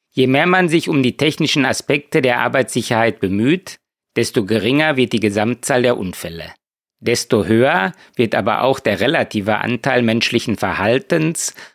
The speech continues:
am Zustandekommen eines Arbeitsunfalls. Verschiedene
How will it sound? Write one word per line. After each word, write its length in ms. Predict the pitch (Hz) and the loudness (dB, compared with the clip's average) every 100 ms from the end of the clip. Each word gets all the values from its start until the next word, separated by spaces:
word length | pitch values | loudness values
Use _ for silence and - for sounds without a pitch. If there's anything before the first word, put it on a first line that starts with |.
| _ | _
am 180 | 127 113 | -4 -2
Zustandekommen 880 | - 107 - 123 135 - 135 123 127 | -2 -4 0 2 2 0 0 0 0
eines 400 | 131 139 - - | -2 -2 -4 -2
Arbeitsunfalls. 1080 | 101 92 - - 87 - - - - - _ _ _ _ | -2 -2 -6 -8 -10 -12 -12 -12 -14 -16 _ _ _ _
Verschiedene 480 | 147 - 208 202 180 | 0 2 4 4 2